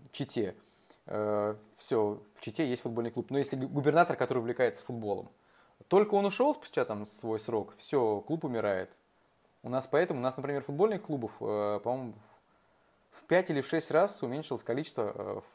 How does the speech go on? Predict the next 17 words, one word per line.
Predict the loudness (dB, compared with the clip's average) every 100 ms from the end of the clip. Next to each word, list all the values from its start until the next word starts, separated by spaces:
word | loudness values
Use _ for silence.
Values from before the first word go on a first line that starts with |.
| -14
в |
с-, | -12 -10
э, | -6 -6
действующих | -4 -6 -6 -12 -12
футбольных | -6 -4 -4 -6
профессиональных | -8 -6 -6 -6
клубов | -4 -4 -6 -12
с | -16 -10
девяностых, | -4 -2 -2 -6 -10 -20 _ _ _
когда | -4 -2
ха-, | -2 -4
х-, | -10 -20 -20 -8
когда, | -2 0
казалось | 2 4 4 2
бы, | -2
в |
девяностых | -6 -4 -4 -6